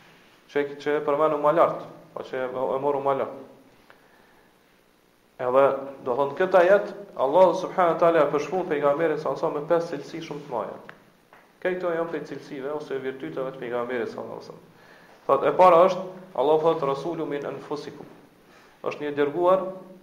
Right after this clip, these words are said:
prej vetes juaj, po prej mesit juaj. Qëllimi është prej llojit juaj. Po është njeri, as nuk është melek, as nuk është xhin. "Azizun alayhi ma anittum."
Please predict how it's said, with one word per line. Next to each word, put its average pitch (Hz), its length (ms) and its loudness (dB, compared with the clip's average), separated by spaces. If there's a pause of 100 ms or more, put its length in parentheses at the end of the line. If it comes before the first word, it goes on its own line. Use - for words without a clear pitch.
(600)
prej 123 120 -4
vetes 139 320 -2
juaj, 104 300 -16 (920)
po 110 60 -10
prej 127 160 -10
mesit 143 380 -6
juaj. 107 260 -12 (380)
Qëllimi 143 300 -10
është 147 100 -14
prej 127 120 -6
llojit 131 360 -4
juaj. - 160 -14 (1200)
Po 117 140 -2
është 117 100 -10
njeri, 139 280 -2
as 156 140 -2
nuk 156 140 -6
është 156 160 0
melek, 156 280 -2
as 143 140 -2
nuk 135 160 -10
është 120 140 -8
xhin. 110 120 -12 (800)
"Azizun 165 500 0
alayhi 180 420 4
ma 175 220 4
anittum." 165 400 0